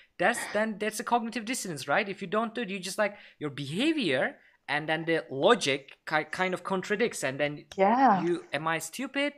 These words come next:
Speaker 1: No, in order not to be stupid, you just, like, continue
Speaker 2: Yeah,
Speaker 1: to do
Speaker 2: that,
Speaker 1: it,
Speaker 2: that's
Speaker 1: right?
Speaker 2: the thing. You, you, you want to think that you're, you're actually, yeah, I don't know, that you're sort of a capable person and capable of making good decisions, but you've made a decision that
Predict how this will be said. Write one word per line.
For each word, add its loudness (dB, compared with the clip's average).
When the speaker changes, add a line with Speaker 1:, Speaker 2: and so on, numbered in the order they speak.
Speaker 1:
No, 0
in -10
order -2
not 0
to -6
be -6
stupid, -4
you -6
just, -10
like, 0
continue -2
Speaker 2:
Yeah, 12
Speaker 1:
to 8
do 0
Speaker 2:
that, 12
Speaker 1:
it, 0
Speaker 2:
that's 10
Speaker 1:
right? -14
Speaker 2:
the -2
thing. 6
You, 8
you, 4
you 6
want 8
to -2
think 0
that 2
you're, 8
you're 6
actually, 6
yeah, 12
I 12
don't 0
know, 6
that -2
you're 6
sort 6
of 2
a 2
capable 6
person 4
and -2
capable 4
of 2
making 4
good 4
decisions, 4
but 2
you've 2
made 12
a 12
decision 6
that 6